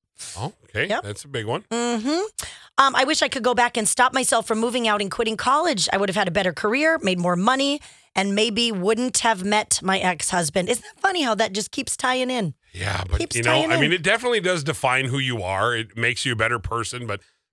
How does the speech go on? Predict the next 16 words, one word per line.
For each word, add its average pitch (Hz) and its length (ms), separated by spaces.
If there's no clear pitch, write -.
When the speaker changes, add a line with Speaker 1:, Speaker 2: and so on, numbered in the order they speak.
Speaker 1:
boy, 120 260
would 98 140
you 104 80
like 104 160
to 92 80
go 101 120
back 104 260
and 104 120
go, 82 120
"No, 95 320
thank 147 300
you." 151 500
Speaker 2:
<laughs> - 120
No, 233 360
thank 208 260
you. 175 280